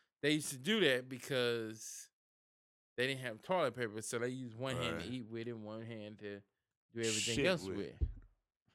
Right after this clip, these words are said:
Speaker 1: So we live in a different time now. We don't use our hands to clean ourselves physically with 'em. So those kosher laws are a little bit different now. We don't, we don't have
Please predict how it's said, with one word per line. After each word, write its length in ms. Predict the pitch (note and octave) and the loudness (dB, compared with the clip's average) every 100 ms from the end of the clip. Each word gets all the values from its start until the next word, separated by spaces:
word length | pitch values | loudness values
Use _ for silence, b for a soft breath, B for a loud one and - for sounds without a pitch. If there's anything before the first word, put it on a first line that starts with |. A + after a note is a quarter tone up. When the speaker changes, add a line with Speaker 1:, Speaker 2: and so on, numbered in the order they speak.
| _ _ - | _ _ -8
Speaker 1:
So 460 | - C#3+ A#2+ G#2+ G#2 _ _ _ _ _ _ A2 | 2 4 6 4 -2 _ _ _ _ _ _ -10
we 180 | B2+ C3+ | -6 0
live 200 | C3 C3 | 2 6
in 80 | C#3 | 10
a 20 | |
different 300 | C#3+ C#3+ B2+ | 10 8 12
time 300 | G3+ B3 G#3 | 12 12 12
now. 180 | B2+ G#2 | 6 4
We 180 | A#2+ | 2
don't 220 | D3 C#3+ F3 | 2 2 2
use 200 | G#3 E3+ | 2 4
our 120 | B2+ | 4
hands 500 | C3+ C#3 C3 B2 - - | 2 -4 -4 -6 -10 -12
to 60 | C3 | -12
clean 380 | - F#3+ F3 | -2 0 2
ourselves 1000 | C3 A#2+ A#2 A2 - B2 A#2 A2 A2 - - | 4 6 4 2 -2 2 4 4 0 -6 -10
physically 460 | C3 A2+ A2 G#2+ G#2 | -8 -6 -8 -10 -8
with 240 | G2 G2+ | -2 2
'em. 140 | F#2+ - b b b _ - | 2 0 b b b _ 8
So 360 | C#3 B2+ A#2 - | 10 10 6 4
those 500 | D3+ F3 D3+ A#2+ - - | 8 10 8 0 -10 8
kosher 640 | F#3 G3 F#3+ E3+ C3+ B2 | 10 10 8 2 4 4
laws 560 | A2 A#2+ A#2 A2 A2 G#2+ | 6 8 8 8 4 2
are 300 | G#2+ G#2 G#2 | 4 4 2
a 80 | - _ _ _ _ - | -4 _ _ _ _ -8
little 160 | D3+ F3+ | 0 2
bit 240 | D#3 C#3+ | 4 2
different 400 | C#3+ F3 B2+ A2+ | 6 6 6 -2
now. 220 | G2+ F2+ F2+ | -2 -4 0
We 160 | C#3 | 4
don't, 400 | D#3+ D3+ C#3 G#2+ - b b b | 6 6 4 -4 -12 b b b
we 80 | E3 | 8
don't 200 | F3+ E3 | 10 10
have 360 | E3 F3 D3+ | 12 12 12